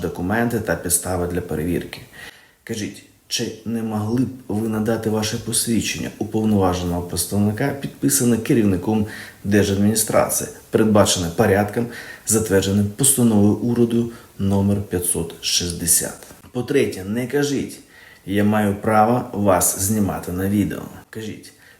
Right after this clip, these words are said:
"Згідно порядку, затвердженого постановою уряду номер п'ятсот шістдесят, ви зобов'язані фіксувати наше спілкування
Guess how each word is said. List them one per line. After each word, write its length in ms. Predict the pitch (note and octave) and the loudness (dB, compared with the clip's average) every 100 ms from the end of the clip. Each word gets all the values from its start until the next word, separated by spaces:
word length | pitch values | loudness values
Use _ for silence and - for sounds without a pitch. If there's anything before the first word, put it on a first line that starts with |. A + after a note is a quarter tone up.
| - | -14
"Згідно 440 | F#2+ G2+ D3 D3+ | -8 -2 0 0
порядку, 480 | C3 A#2 F#2+ - F2 | 0 0 0 -2 -6
затвердженого 600 | F#2 F#2+ A2 B2+ A#2 G#2+ | -6 -4 -2 0 0 -2
постановою 540 | G#2 G2 G#2+ A#2 A#2 | -4 -4 -2 0 0
уряду 480 | A2+ A#2 G#2 F#2+ F#2 | -2 -4 -2 -2 -2
номер 300 | G2+ A2+ A#2 | 0 2 0
п'ятсот 440 | - G2 - G#2+ G2+ | -2 -6 -4 -4 -2
шістдесят, 580 | F#2+ F2 - - F2+ - | -4 -4 -2 -2 -2 -2
ви 100 | C3+ | 0
зобов'язані 680 | C#3 C3 C3+ C#3 C3+ C#3+ | 2 2 2 2 4 2
фіксувати 640 | C3+ E3 - F3 D#3+ G#2+ F#2+ | 2 0 0 4 6 6 4
наше 260 | G2+ F#2+ | 2 0
спілкування 720 | F#2 - G2 - G#2+ C3+ C#3+ | -4 -4 -4 0 2 4 4